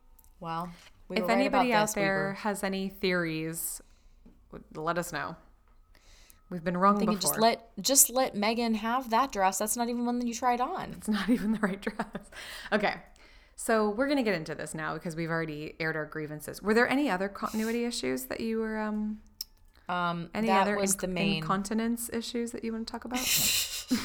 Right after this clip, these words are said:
Speaker 1: Incontinence issues.
Speaker 2: I got a
Speaker 1: No,
Speaker 2: few.
Speaker 1: mainly just that
Speaker 2: Okay.
Speaker 1: the Barcalounger wasn't there.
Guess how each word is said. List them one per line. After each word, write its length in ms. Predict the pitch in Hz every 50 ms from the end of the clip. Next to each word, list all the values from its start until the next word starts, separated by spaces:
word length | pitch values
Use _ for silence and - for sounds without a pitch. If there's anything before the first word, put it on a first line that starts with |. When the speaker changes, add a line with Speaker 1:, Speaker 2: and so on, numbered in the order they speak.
| - - - - 180
Speaker 1:
Incontinence 1000 | - - - - - - - - - - - - - - - - - - - - - - _ _ -
issues. 240 | - - - - - - - - - - - - - - - - - - - - - - - - - -
Speaker 2:
I 60 | 170
got 60 | 160
a 40 | 196
Speaker 1:
No, 160 | 208 208 202
Speaker 2:
few. 80 | 151 156
Speaker 1:
mainly 320 | 214 220 214 214 214 214 208
just 240 | 202 190 196 -
that 200 | - 185 180 170 175
Speaker 2:
Okay. 40 | - - -
Speaker 1:
the 140 | - 170 165
Barcalounger 640 | 160 156 151 147 - 151 147 147 147 147 147 147 143
wasn't 300 | 143 147 147 151 151 147
there. 480 | 147 147 143 143 143 143 143 143 147